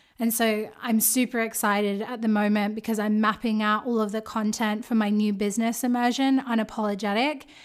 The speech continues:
And this is just the most beautiful union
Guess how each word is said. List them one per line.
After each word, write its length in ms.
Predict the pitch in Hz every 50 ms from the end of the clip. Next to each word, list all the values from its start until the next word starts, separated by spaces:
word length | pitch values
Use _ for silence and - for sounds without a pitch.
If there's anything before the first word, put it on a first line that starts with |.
| - - - - _ -
And 280 | 240 226 220 220 226 - 277
this 260 | 196 233 220 226 -
is 120 | 240 214
just 220 | 214 247 214 - -
the 60 | 226
most 280 | 220 214 214 208 - -
beautiful 420 | 220 214 214 208 190 - 226 214
union 600 | 202 190 196 202 202 208 208 208 226 247 262